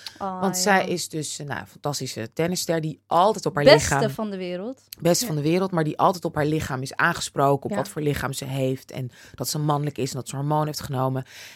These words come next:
Speaker 2: En, ehm, zij is nu even gestopt met spelen, hè, want ze, ze heeft, ze is, ze is net moeder geworden. Ze heeft niet meegedaan voor het eerst met de American, eh, Open. En wie wel mee ging doen met de American Open was Maria Sharapova.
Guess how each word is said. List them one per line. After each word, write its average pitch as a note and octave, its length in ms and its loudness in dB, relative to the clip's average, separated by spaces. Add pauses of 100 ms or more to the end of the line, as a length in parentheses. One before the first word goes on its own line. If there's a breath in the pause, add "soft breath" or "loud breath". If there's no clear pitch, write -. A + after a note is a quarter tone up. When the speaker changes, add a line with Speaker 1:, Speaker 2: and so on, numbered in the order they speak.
(160 loud breath)
Speaker 2:
En, D#3+ 460 0
ehm, C#3+ 360 -2
zij F3+ 220 0
is F3 120 -2
nu E3+ 120 -2
even - 280 -2
gestopt - 340 -2
met C4+ 120 -4
spelen, B3+ 260 0
hè, B3 80 0
want C#4 140 -6
ze, - 160 -10
ze - 100 -6
heeft, D#3+ 180 -6
ze - 100 -8
is, D#3+ 120 -8
ze D#3 280 -12
is D#3 80 -10
net D#3 160 -4
moeder F#3+ 220 0
geworden. A3 260 -2
Ze F3+ 60 -10
heeft E3+ 140 -4
niet E3 100 0
meegedaan D#3 360 -2
voor D#3 120 -14
het D3+ 100 -6
eerst D#3 200 -6
met D3 160 -10
de - 60 -8
American, C#3+ 500 -6
eh, C3 60 -6 (200)
Open. B3 320 -4 (480 loud breath)
En G#3 320 4
wie D#3+ 260 -2
wel G3 320 6
mee F3+ 220 4
ging D#3 180 0
doen C3+ 140 0
met C3+ 120 -4
de - 80 -12
American C3 440 -8
Open D#3+ 420 -6 (120)
was A#2+ 480 -6
Maria D#3 500 -6
Sharapova. E3+ 640 -2